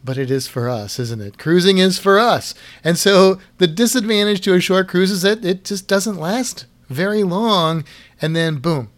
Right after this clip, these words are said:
you, you gotta, you gotta get off, you gotta go back to work or wh-, whatever. So that's kinda where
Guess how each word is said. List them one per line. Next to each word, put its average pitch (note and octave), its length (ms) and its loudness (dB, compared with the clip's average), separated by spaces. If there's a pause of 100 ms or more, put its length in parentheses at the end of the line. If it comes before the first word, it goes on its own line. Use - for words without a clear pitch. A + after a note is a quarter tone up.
(100)
you, C#3+ 240 -8
you C#3+ 160 -8
gotta, C3+ 340 -2 (180)
you C#3 80 -8
gotta C3 200 -2
get B2+ 120 -2
off, A#2+ 220 -6
you C3 60 -8
gotta A#2+ 180 -4
go A#2 120 -4
back A#2 200 -6
to B2 100 -8
work A2+ 260 -6
or A#2+ 40 -6
wh-, A#2 200 -6
whatever. B2+ 580 0 (500)
So F3+ 500 2 (240)
that's A#3+ 340 -2
kinda C4+ 260 -2
where G#3 400 0